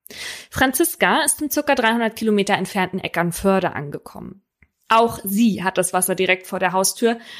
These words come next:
allerdings die Ost- und nicht die Nordsee. Wobei Haustür in diesem Zusammenhang nicht ganz stimmt.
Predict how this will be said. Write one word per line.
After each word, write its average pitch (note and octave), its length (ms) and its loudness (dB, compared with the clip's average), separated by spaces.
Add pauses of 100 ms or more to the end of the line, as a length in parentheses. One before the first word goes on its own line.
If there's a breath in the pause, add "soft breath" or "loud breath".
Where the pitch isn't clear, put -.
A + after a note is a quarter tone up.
allerdings B3+ 540 2
die B3 160 -6
Ost- - 400 0
und G3+ 160 0
nicht G3 260 -2
die F3+ 80 -4
Nordsee. E3+ 720 -2 (580 loud breath)
Wobei A3+ 320 4 (160)
Haustür A#3 720 0
in C4+ 60 -2
diesem B3+ 280 0
Zusammenhang A#3+ 540 0
nicht - 280 -8
ganz F3+ 280 2
stimmt. - 560 -8